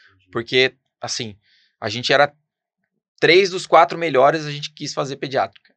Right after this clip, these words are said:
Speaker 2: E o
Speaker 1: Entendi.
Speaker 2: professor, "Ah, então, beleza, eu
Speaker 1: Deu
Speaker 2: abro
Speaker 1: jeito.
Speaker 2: pra vocês três."
Speaker 1: E assim, Fernando, o que que você deixa, assim, de dica pro, pra quem tá ouvindo a gente? A maioria é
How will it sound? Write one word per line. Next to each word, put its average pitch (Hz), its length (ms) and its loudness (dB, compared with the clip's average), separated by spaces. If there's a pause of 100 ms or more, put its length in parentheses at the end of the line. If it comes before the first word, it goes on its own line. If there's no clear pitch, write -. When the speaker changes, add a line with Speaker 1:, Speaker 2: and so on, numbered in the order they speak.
(140)
Speaker 2:
E 120 100 -10
o 117 40 -8
Speaker 1:
Entendi. 92 120 -14
Speaker 2:
professor, 120 340 -8 (580)
"Ah, - 140 -8
então, 139 160 -2
beleza, 120 300 -2
eu 117 60 0
Speaker 1:
Deu 117 80 4
Speaker 2:
abro 95 140 0
Speaker 1:
jeito. 92 80 -10
Speaker 2:
pra 131 100 0
vocês 127 340 -2
três." 104 360 -2 (560)
Speaker 1:
E 113 100 -6
assim, 120 280 -4
Fernando, 117 280 0
o 101 40 -8
que 156 120 -10
que - 80 -12
você 247 120 -6
deixa, 175 260 -2
assim, 135 220 -6
de 117 140 -8
dica 110 420 -6
pro, 101 380 -8
pra 95 120 -12
quem 101 140 -12
tá 104 120 -6
ouvindo 98 200 -8
a 92 60 -10
gente? 104 300 -10
A 92 40 -10
maioria 101 320 -4
é 104 40 -6